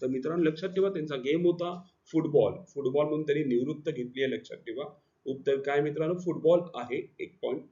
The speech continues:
माहित असावा. ठीक आहे, ओके, सॅम्युएल इमॅटिटी, ते फ्रान्सचे फुटबॉलपटू आहेत, लक्षात ठेवा. आणि दोन हजार अठरा सालच्या फिफा विश्वचषकात फ्रान्सला विजेतेपद मिळवून देण्यात मोठा वाटा उचलला. ते प्रामुख्याने डिफेंडर म्हणून खेळत होते, परंतु त्यांच्या सततच्या गुडघ्याच्या दुखापतीमुळे त्यांनी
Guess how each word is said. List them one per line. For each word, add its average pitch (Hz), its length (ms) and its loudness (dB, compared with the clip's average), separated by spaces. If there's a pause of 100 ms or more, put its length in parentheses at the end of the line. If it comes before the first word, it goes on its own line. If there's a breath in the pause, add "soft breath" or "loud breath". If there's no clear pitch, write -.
माहित 120 260 0
असावा. - 360 -8 (120)
ठीक 127 160 -16
आहे, - 280 -6 (320 soft breath)
ओके, 143 280 2
सॅम्युएल 160 540 2
इमॅटिटी, 120 400 2
ते 156 260 -4
फ्रान्सचे 156 540 0
फुटबॉलपटू 143 640 2
आहेत, 147 200 2
लक्षात 147 220 -2
ठेवा. 160 320 -10 (520 soft breath)
आणि 175 420 4 (220)
दोन 156 100 2
हजार 180 140 6
अठरा 175 380 0
सालच्या 160 340 -2
फिफा 139 340 -4
विश्वचषकात 147 580 -6
फ्रान्सला 143 500 -4
विजेतेपद 165 460 -4
मिळवून 156 340 0 (320 loud breath)
देण्यात 156 560 4
मोठा 139 260 4
वाटा 147 240 4
उचलला. 135 460 -2 (120)
ते 147 60 0
प्रामुख्याने 143 540 0
डिफेंडर 151 440 -2
म्हणून 185 200 2
खेळत 123 240 -2
होते, 120 220 -2 (420 loud breath)
परंतु 175 160 10
त्यांच्या 180 220 4
सततच्या 165 420 -2
गुडघ्याच्या 156 400 0
दुखापतीमुळे 135 720 -2
त्यांनी 131 320 0